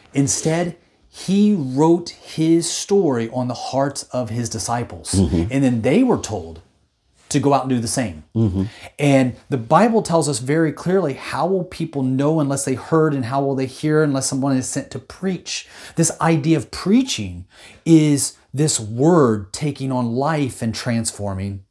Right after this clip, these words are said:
Speaker 1: lives.
Speaker 2: Mm-hmm.
Speaker 1: And so when I see that, now I have a, a, a perspective that i-, is an, I would say, enlightened maybe a little bit,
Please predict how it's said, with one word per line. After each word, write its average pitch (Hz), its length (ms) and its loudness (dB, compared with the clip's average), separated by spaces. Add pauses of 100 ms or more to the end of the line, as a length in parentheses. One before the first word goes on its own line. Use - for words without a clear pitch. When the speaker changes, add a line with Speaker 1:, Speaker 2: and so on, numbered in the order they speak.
Speaker 1:
lives. 143 640 0
Speaker 2:
Mm-hmm. 98 100 -4 (300)
Speaker 1:
And 156 140 0
so 185 140 2
when 175 180 2
I 185 80 0
see 285 320 4
that, 104 320 -2
now 240 440 2
I 170 140 -4
have 135 540 -4 (520)
a, 151 340 0
a, 143 280 0
a 151 120 2
perspective 135 1040 -2 (300)
that 143 520 0 (380)
i-, 147 280 0
is 151 220 2
an, 147 300 -2
I 160 160 0
would 170 160 -2
say, 156 340 -2
enlightened 175 720 2
maybe 190 260 -2
a 175 60 2
little 175 260 2
bit, 175 300 -2